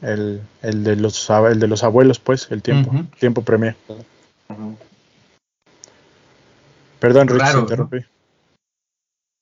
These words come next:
Speaker 3: No, sí, que están muy padres, o sea, como siluetas están muy bonitas. Y si trae esta onda que pudiese ser que te hiciera pensar en el Samba o en el Palermo,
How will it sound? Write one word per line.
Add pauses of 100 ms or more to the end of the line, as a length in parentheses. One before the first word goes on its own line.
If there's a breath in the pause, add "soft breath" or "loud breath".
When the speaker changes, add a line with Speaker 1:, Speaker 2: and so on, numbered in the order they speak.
(340)
Speaker 3:
No,
sí,
que
están
muy
padres,
o
sea,
como
siluetas
están
muy
bonitas. (460 soft breath)
Y
si
trae
esta
onda (200)
que (340)
pudiese
ser
que (640 soft breath)
te
hiciera
pensar
en
el
Samba
o
en
el
Palermo,